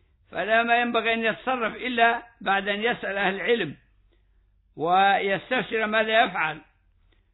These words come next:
وينبغي أن يحسن طهارته، لأن أفعال الحج مرتبطة بالطهارة، فالطواف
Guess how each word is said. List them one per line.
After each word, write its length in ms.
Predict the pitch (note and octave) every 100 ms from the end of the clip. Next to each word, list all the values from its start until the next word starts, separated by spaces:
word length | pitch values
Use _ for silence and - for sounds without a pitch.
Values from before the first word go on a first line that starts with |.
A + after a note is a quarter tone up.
| _ _ _ _
وينبغي 1400 | D3+ E3+ F#3+ G3 G3 G3 F#3+ - - - F3 G#3+ A3+ G#3+ G#3+
أن 80 |
يحسن 420 | A#3+ A#3+ - G#3+ F3+
طهارته، 840 | G#3 G3 A3 B3+ A#3+ G#3 G3 D#3 - _ _ _ _ _
لأن 220 | D#3+ F#3 F#3+
أفعال 400 | D3+ F#3 A3 G3+
الحج 540 | - B3 G#3+ B3 C4+ C4+ _ C4
مرتبطة 600 | E3+ F3 A3+ G#3+ F3+ F#3+
بالطهارة، 800 | F3+ - F3+ F#3 G#3+ E3+ A#2+ - _ _ _ _ _ _ _ _ _ _ _ _
فالطواف 760 | C3+ C3 F3 F3+ G#3 A3 F#3+